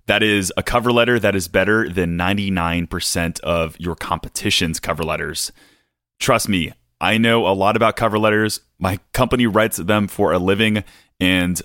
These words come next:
I've gotten a lot of insight from recruiters and hiring decision makers. So this is an episode you're not gonna wanna miss out on. If you're a driven person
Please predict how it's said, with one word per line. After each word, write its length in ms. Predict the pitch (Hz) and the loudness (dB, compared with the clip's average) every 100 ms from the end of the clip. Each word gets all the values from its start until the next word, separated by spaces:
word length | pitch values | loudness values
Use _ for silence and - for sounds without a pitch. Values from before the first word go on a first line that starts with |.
| - | -2
I've 180 | 82 87 | -2 0
gotten 280 | 101 98 92 | 0 0 2
a 40 | |
lot 160 | 92 98 | 2 2
of 80 | |
insight 340 | 92 92 98 92 | 0 0 0 -2
from 160 | 92 | -2
recruiters 460 | 85 - 107 98 92 | -6 -2 0 2 0
and 80 | 85 | -4
hiring 320 | - 92 90 | -2 0 0
decision 380 | 82 - 85 87 | -4 -6 -4 -2
makers. 500 | 82 - 82 80 - - - _ | -2 -2 -2 -2 -8 -14 -20 _
So 320 | - - 90 | -4 2 2
this 240 | 87 110 113 | 2 -2 0
is 120 | 113 | 0
an 80 | 110 | 0
episode 500 | 104 107 107 98 92 | 0 0 2 2 0
you're 120 | 98 | 0
not 240 | 98 104 110 | 2 2 0
gonna 120 | 101 | -2
wanna 120 | 92 | 0
miss 200 | 87 - | -2 0
out 160 | 107 107 | 2 4
on. 260 | 104 104 | 2 0
If 180 | 110 107 | -2 0
you're 140 | 131 135 | 2 2
a 80 | |
driven 400 | 101 104 113 120 | 2 2 2 2
person 520 | - 104 101 117 113 | 0 0 0 0 0